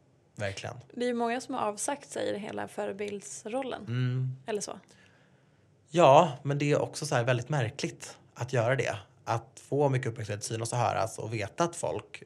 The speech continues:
Speaker 1: ändå sitter hemma och lyssnar och tittar och bara tänker att, "Ah, men det är inte mitt problem." Jo, fast de här kidsen lyssnar ju mer på dig än på sina föräldrar eller sina lärare.
Speaker 2: Mm.
Speaker 1: Kan inte du bara liksom ta det och göra något bra? Det är liksom,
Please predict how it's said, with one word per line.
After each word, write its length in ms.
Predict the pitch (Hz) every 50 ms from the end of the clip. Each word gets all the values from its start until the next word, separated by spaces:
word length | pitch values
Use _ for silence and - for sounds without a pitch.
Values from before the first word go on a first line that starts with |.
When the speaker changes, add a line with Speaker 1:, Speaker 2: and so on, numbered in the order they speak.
| -
Speaker 1:
ändå 160 | 110 104 95
sitter 220 | 98 - 127 131 147
hemma 240 | 135 107 98 95 98
och 60 | 98
lyssnar 380 | 101 104 - - - - 90 92
och 60 | 101
tittar 480 | - 95 - - - - - - - - - - - - - - - - - _
och 160 | - - 95
bara 80 | - -
tänker 280 | - 107 104 104 -
att, 100 | - - -
"Ah, 120 | - -
men 120 | 156 165 170
det 60 | 180
är 20 |
inte 140 | 180 - 156
mitt 200 | 156 160 156 156
problem." 540 | - 156 147 139 135 131 131 131 131 131 131 -
Jo, 340 | 127 131 139 147 160 165 151 -
fast 280 | - 135 127 - - - - - - - - _ _ _ _ _ - -
de 100 | - 131
här 140 | 139 147 147
kidsen 300 | - 127 120 - 120 107
lyssnar 200 | 113 107 - -
ju 60 | 113
mer 160 | 120 135 135
på 100 | 131 123
dig 300 | 107 127 139 131 98 95
än 100 | 95 98
på 60 | 104
sina 200 | - - 95 98
föräldrar 260 | - - 127 127 - -
eller 80 | 85 -
sina 140 | - 101
lärare. 420 | 101 101 98 107 120 120 - - - - -
Speaker 2:
Mm. 360 | 247 226 214 202 190 190 190 - -
Speaker 1:
Kan 140 | - 113
inte 100 | 113 - 131
du 40 | 123
bara 100 | 113 92
liksom 220 | 104 - - 107
ta 340 | - - - - - - - -
det 220 | - - - 110 104 - _ - - - - -
och 60 | 104 104
göra 200 | 110 104 101 104
något 120 | 104 101
bra? 320 | 110 139 - - - - - - - - - - - - - - _ _ _ _ - - _ _ _ _ _ - - - - - - - - - - - - - - - -
Det 220 | - - 135 139 135
är 40 |
liksom, 520 | 123 113 113 - - 110 104 107 107 107